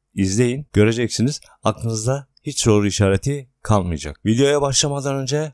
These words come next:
kanala abone olmayı ve bildirimleri açmayı unutmayın. Çünkü tercih süresince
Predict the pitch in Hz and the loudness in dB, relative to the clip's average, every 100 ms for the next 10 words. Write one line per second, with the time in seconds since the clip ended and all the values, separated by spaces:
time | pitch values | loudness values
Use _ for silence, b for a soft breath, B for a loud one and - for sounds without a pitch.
0 | _ 90 82 95 104 95 104 110 113 104 | _ -2 0 2 4 4 4 4 2 0
1 | 110 139 120 101 104 110 98 123 131 135 | -2 -4 0 0 4 4 4 2 0 0
2 | 131 127 143 131 127 139 - 143 151 156 | 0 -2 -4 -4 -4 -4 -4 -2 -2 -6
3 | 143 - 101 104 104 104 113 - 107 104 | -6 0 2 2 4 2 2 2 2 2
4 | 113 110 117 | 0 2 2